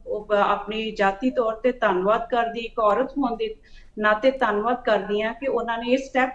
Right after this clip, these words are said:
ਚੁੱਕਿਆ। ਔਰ ਬਿਲਕੁਲ, ਅ, ਮੈਂ ਪੰਜਾਬ ਦੇ ਮੁੱਖ ਮੰਤਰੀ, ਅ, ਭਗਵੰਤ ਮਾਨ ਜੀ ਨੂੰ ਔਰ ਡੀ ਜੀ ਪੀ ਸਾਹਿਬ ਨੂੰ ਬੋਲਾਂਗੀ ਕਿ ਜਿੰਨੀ ਜਲਦੀ ਇਸ ਉੱਪਰ ਐਕਸ਼ਨ ਲਿਆ ਜਾਵੇ, so that, ਕਿਉਂਕਿ ਇਹ, ਅ, ਕਾਨੂੰਨ ਦੇ ਹਿਸਾਬ ਦੇ ਨਾਲ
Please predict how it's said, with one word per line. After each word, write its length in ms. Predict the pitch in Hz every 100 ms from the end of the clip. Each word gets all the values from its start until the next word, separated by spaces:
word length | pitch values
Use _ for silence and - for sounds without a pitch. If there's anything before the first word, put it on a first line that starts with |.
| -
ਚੁੱਕਿਆ। 520 | 233 - 196 208 - - - - -
ਔਰ 260 | 254 262
ਬਿਲਕੁਲ, 720 | 220 190 247 254 - 359 349 -
ਅ, 580 | 214 - 605 - 311
ਮੈਂ 160 | 220 220
ਪੰਜਾਬ 480 | 226 220 220 208 208
ਦੇ 80 | 240
ਮੁੱਖ 280 | 214 -
ਮੰਤਰੀ, 460 | 247 220 214 - 220
ਅ, 240 | - 196 196
ਭਗਵੰਤ 340 | 208 196 196 196 226
ਮਾਨ 240 | 214 208
ਜੀ 180 | 208 226
ਨੂੰ 180 | 240 240
ਔਰ 160 | 214
ਡੀ 200 | 196 202
ਜੀ 160 | 202 214
ਪੀ 80 | 233
ਸਾਹਿਬ 340 | - 196 196
ਨੂੰ 180 | 208 202
ਬੋਲਾਂਗੀ 440 | 190 180 196 254
ਕਿ 120 | 254
ਜਿੰਨੀ 480 | 285 196 214 240 349
ਜਲਦੀ 420 | 381 285 247 247
ਇਸ 420 | 226 214 - - - -
ਉੱਪਰ 240 | 208 208 208
ਐਕਸ਼ਨ 420 | 185 190 - 214
ਲਿਆ 260 | 190 175 170
ਜਾਵੇ, 480 | 170 170 220 370 - - - -
so 160 | 269 269
that, 260 | 294 294
ਕਿਉਂਕਿ 260 | 285 277 285
ਇਹ, 480 | 269 269 269 277 -
ਅ, 140 | 214 214
ਕਾਨੂੰਨ 420 | 254 240 262 262
ਦੇ 80 | 277
ਹਿਸਾਬ 440 | 285 262 220 214
ਦੇ 160 | 220 214
ਨਾਲ 320 | 202 208 320